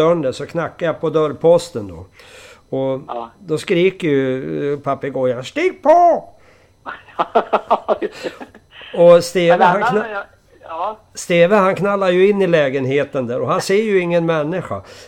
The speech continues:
Speaker 1: Och så skriker han då, "Var i helvete är han? Går han och gömmer sig, karl? Fan, han säger åt mig att stiga på." <laughs>
Speaker 2: Ja, det kunde de säga, "Stig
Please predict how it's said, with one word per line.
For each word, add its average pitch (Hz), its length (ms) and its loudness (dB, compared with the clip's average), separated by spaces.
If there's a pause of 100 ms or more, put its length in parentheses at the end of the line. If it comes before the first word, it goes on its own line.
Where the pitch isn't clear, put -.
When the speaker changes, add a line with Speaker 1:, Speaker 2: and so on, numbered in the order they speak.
Speaker 1:
Och - 200 -6
så 170 100 0
skriker 165 480 -4
han 139 100 -4
då, 131 80 -8
"Var 165 200 -4
i 190 60 -2
helvete 208 640 -4
är 202 140 -2
han? 196 160 -4
Går 165 100 2
han 208 100 2
och 214 80 2
gömmer 247 420 4
sig, 247 180 0
karl? 196 300 0
Fan, 175 360 -6
han 170 180 -4
säger 185 240 -4
åt 175 240 -4
mig 185 100 -6
att 175 60 -2
stiga 165 320 2
på." 202 420 -2
<laughs> - 40 -20 (1800)
Speaker 2:
Ja, 143 160 0
det 165 80 -2
kunde 185 260 -4
de 160 120 -6
säga, 143 260 -2
"Stig 143 200 -16